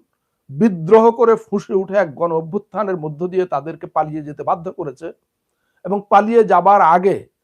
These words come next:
যারা এক নৃশংস নির্মম গণহত্যা সংঘটিত করেছে নজিরবিহীন, তাদের ব্যাপারে তাদের, তাদের সম্পর্কে রাষ্ট্রকে একটা পরিষ্কার সিদ্ধান্তে আসতে হবে এবং সেটা জনগণকে, দেশকে জানাতে হবে, আন্ত-,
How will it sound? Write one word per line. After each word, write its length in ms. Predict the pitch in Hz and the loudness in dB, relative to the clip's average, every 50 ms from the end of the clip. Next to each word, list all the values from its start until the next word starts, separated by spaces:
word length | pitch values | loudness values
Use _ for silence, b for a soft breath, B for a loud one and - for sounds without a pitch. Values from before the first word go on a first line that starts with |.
| _ _ _ _ _ - 143 | _ _ _ _ _ -6 0
যারা 300 | 147 180 190 214 214 202 | 2 4 4 4 4 2
এক 140 | 190 190 - | 0 -2 -6
নৃশংস 680 | 143 135 143 180 220 - - 262 233 226 208 - - | -12 -8 -6 -4 -4 -4 -2 -2 -2 -2 -4 -8 -10
নির্মম 600 | 208 165 139 160 202 220 202 185 185 185 180 175 147 | -10 -8 -4 -2 -2 -2 -2 2 2 2 2 0 -2
গণহত্যা 500 | 139 156 185 196 208 254 _ - 202 175 | -6 -4 -4 -4 -6 -8 _ -6 -6 -6
সংঘটিত 460 | - 170 175 143 147 156 165 147 - | -6 -6 -10 -10 -10 -10 -10 -12 -14
করেছে 420 | - 143 135 127 123 _ _ _ _ _ _ _ _ _ - | -14 -14 -14 -14 -14 _ _ _ _ _ _ _ _ _ -4
নজিরবিহীন, 640 | 175 180 170 180 151 139 160 160 151 151 110 98 - _ _ _ _ _ _ _ _ _ _ _ _ _ _ _ _ - | -4 -2 0 -2 -2 -2 -4 -6 -6 -8 -10 -14 -20 _ _ _ _ _ _ _ _ _ _ _ _ _ _ _ _ 4
তাদের 440 | 226 220 226 226 233 294 302 294 285 | 6 8 8 8 6 6 6 6 6
ব্যাপারে 560 | 240 233 226 226 226 226 214 220 247 - - - _ - | 4 2 2 2 4 2 2 4 2 0 0 -2 _ 4
তাদের, 340 | 202 208 208 202 277 302 294 320 330 - _ _ _ _ _ _ _ _ _ _ _ _ _ _ - | 6 6 6 6 4 2 2 0 -4 -16 _ _ _ _ _ _ _ _ _ _ _ _ _ _ 4
তাদের 200 | 226 240 294 294 | 4 4 4 2
সম্পর্কে 440 | 277 - 311 294 285 302 254 294 262 | -2 0 -2 -2 0 0 0 2 4
রাষ্ট্রকে 440 | 220 196 190 - - 233 220 247 | 4 4 2 0 -4 -4 -2 0
একটা 180 | 262 247 - 262 | -2 -2 -2 -4
পরিষ্কার 600 | 247 - 202 208 208 185 - - - 202 196 180 | -4 -2 -2 -2 -2 -2 -6 -4 0 2 2 2
সিদ্ধান্তে 640 | - - - 202 185 160 151 151 190 214 226 214 262 | 0 -4 -12 -12 -10 -8 -6 -4 -4 -4 -4 -2 0
আসতে 260 | 226 202 - - - | 0 0 -2 -4 -6
হবে 140 | 254 226 233 | -6 -4 -4
এবং 120 | 233 220 202 | -4 -6 -6
সেটা 180 | 185 185 202 | -8 -8 -6
জনগণকে, 580 | 196 175 175 180 175 160 185 185 185 170 - 220 | -4 -4 -4 -2 -2 -2 -4 -4 -4 -4 -8 -6
দেশকে 340 | 170 165 160 156 - 208 180 | -6 -6 -8 -8 -8 -8 -6
জানাতে 320 | 170 151 143 135 - 156 | -6 -6 -8 -8 -10 -10
হবে, 160 | 143 147 143 | -8 -6 -6
আন্ত-, 200 | 143 170 165 180 | -6 -6 -8 -12